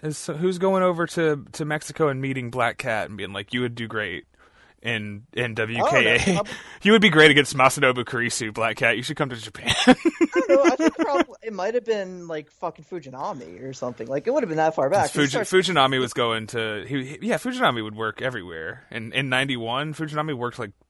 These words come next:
Speaker 1: something
Speaker 2: Oh,
Speaker 1: like ten,
Speaker 2: Black,
Speaker 1: he'd
Speaker 2: Black
Speaker 1: ten
Speaker 2: Cat
Speaker 1: different
Speaker 2: had been, like,
Speaker 1: countries.
Speaker 2: started,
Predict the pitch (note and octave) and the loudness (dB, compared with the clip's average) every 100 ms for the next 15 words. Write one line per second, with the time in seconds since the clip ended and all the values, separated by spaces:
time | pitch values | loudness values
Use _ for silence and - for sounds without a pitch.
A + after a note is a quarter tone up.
0 | - - A#2+ A#3 D4+ G#3+ B3+ A#3 A#3+ E3+ | -14 -10 -4 2 2 4 2 2 -2 -2
1 | C#4+ F3 D#3+ D3+ C#3 D3+ G3+ G3 C#3+ - | 0 2 4 2 2 0 0 -6 -8 -16
2 | - - G#3+ G3+ A3 G#3+ G3+ | -18 -8 -2 0 0 -2 -4